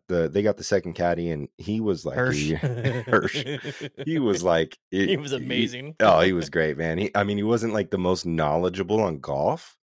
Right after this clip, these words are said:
Speaker 1: but he provided a great experience, you know? Um, and he, you know, treated all of us with respect, and, you know, if we had questions, he'd answer them. And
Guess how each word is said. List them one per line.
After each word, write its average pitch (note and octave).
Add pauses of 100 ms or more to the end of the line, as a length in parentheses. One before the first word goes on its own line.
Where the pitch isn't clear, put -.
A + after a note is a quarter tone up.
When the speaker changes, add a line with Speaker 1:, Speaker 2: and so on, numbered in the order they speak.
(360)
Speaker 1:
but F2
he F#2+
provided F2
a E2
great E2
experience, C#2+ (180)
you E2
know? D2+ (440)
Um, D2+
and F2
he, F2
you F2+
know, E2+
treated F#2
all E2
of D#2+
us E2
with -
respect, F#2
and, D#2
you D#2
know, D2 (460)
if G2+
we A2+
had G#2+
questions, A#2
he'd F2+
answer G2
them. G2+
And D#2+